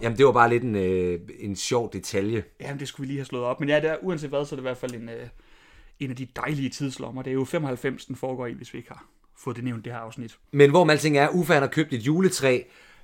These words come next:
Speaker 1: øh, som, øh, det er jo første gang, vi ser sådan et, øh,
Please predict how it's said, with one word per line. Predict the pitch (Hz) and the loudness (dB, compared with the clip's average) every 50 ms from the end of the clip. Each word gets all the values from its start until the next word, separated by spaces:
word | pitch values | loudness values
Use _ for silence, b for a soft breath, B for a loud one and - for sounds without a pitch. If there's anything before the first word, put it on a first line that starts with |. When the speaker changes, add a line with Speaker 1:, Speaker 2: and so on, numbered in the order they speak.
| b - - | b -6 -2
Speaker 1:
øh, | 117 113 107 101 98 95 92 92 90 87 85 85 82 82 80 78 78 78 73 71 71 71 71 71 71 69 73 80 | 0 0 2 2 0 0 0 -2 -2 -2 -2 -4 -4 -4 -6 -6 -8 -8 -8 -10 -10 -12 -14 -14 -16 -16 -16 -14
som, | - - 104 90 85 82 | -8 -6 -6 -4 -4 -6
øh, | 78 76 73 76 | -6 -8 -10 -10
det | 80 - | -8 -6
er | 120 | -6
jo | 127 101 | -4 -4
første | - 117 120 - - | -2 -4 -4 -4 -6
gang, | 101 85 85 80 | -8 -8 -8 -8
vi | 78 | -10
ser | 78 - 92 80 | -8 -6 -6 -6
sådan | - - 120 131 127 127 107 | -4 -4 -4 -4 -2 -2 -4
et, | 92 101 104 - - - - - - - | -2 -4 -4 -6 -8 -8 -10 -12 -12 -12
øh, | 92 85 82 80 80 78 78 78 76 78 76 76 76 76 73 71 73 71 | -10 -8 -8 -8 -8 -10 -10 -12 -12 -12 -12 -14 -14 -12 -12 -12 -14 -14